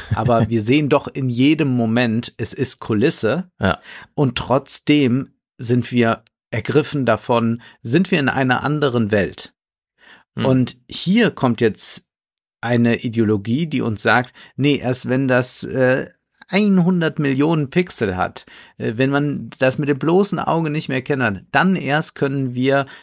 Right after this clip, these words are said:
Speaker 1: das in irgendeiner Weise genießen. Dann würde ich sagen, nein, ich kann es im Theater, ich kann es im Kino,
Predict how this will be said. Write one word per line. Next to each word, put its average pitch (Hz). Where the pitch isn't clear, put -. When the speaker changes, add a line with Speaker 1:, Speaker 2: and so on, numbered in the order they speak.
Speaker 1:
das 123
in 139
irgendeiner 120
Weise 120
genießen. 151
Dann 104
würde 123
ich 123
sagen, 147
nein, 170
ich 123
kann 131
es 117
im 110
Theater, 147
ich 120
kann 127
es 117
im 110
Kino, 160